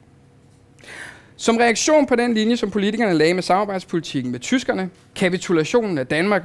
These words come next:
uden kamp og tysk militær på dansk grund,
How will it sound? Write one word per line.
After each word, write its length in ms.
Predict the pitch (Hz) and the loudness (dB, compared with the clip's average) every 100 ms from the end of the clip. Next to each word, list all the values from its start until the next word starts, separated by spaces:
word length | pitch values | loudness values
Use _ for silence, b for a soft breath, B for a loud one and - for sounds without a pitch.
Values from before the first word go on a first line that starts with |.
| 160 | 0
uden 380 | 165 190 208 156 | 2 4 2 -2
kamp 320 | - 226 226 - | -6 -4 -6 -8
og 120 | - | -10
tysk 280 | - 240 226 | -4 -2 -2
militær 360 | 180 151 - 175 | -2 -2 0 -2
på 160 | 165 - - | -2 -6 -4
dansk 240 | 170 - | -4 -2
grund, 180 | 220 | -2